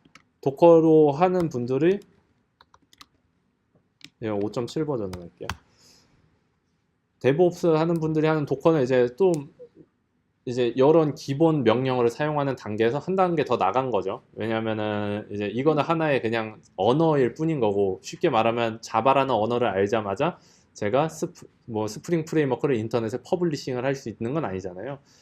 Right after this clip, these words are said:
그것처럼 그냥 명령어를 아는 단계인 거고 지금은. 근데 당장 그 명령어만 사용해도 충분히 제가 삶이 윤택해진다.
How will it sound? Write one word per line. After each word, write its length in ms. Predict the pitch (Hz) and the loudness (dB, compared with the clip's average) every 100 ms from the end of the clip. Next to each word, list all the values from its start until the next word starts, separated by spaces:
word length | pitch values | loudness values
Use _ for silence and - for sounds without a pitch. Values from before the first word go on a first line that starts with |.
| _ | _
그것처럼 480 | - 127 151 156 139 | -6 -4 0 -2 -2
그냥 220 | 127 127 | -2 -2
명령어를 440 | 110 143 165 156 156 | 0 0 0 2 0
아는 280 | 95 123 139 | 0 -4 -6
단계인 380 | 101 107 110 | -6 -2 -2
거고 280 | 95 92 123 | -2 -2 -4
지금은. 420 | - 95 98 127 98 _ _ _ _ _ _ _ _ _ _ _ _ - | -6 -8 -8 -10 -14 _ _ _ _ _ _ _ _ _ _ _ _ -4
근데 260 | 131 160 | -2 -2
당장 380 | 160 127 143 147 | -2 0 2 2
그 80 | 151 | 2
명령어만 560 | 135 127 170 165 156 147 | 2 2 4 4 2 0
사용해도 400 | 151 143 196 208 | -2 -2 -4 -6
충분히 560 | - 254 226 208 208 | -10 -6 -4 -2 -2
제가 320 | - 117 151 | -2 0 0
삶이 460 | 156 170 156 165 170 _ | 0 -4 -2 -4 -6 _
윤택해진다. 840 | 123 143 135 127 104 101 101 - | -6 -4 -4 -4 -4 -4 -4 -6